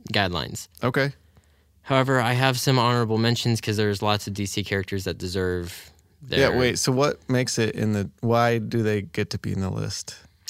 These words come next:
Speaker 1: Uh, criteria is gonna be, um, interesting,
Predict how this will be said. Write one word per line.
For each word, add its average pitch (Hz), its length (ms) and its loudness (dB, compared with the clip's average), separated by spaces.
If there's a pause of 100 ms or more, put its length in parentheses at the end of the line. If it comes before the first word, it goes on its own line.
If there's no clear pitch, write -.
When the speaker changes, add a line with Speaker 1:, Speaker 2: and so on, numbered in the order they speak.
(440)
Speaker 1:
Uh, 117 300 2
criteria 147 500 2
is 123 80 0
gonna 123 200 2
be, 113 440 0 (100)
um, 98 540 -2 (140)
interesting, 131 880 -2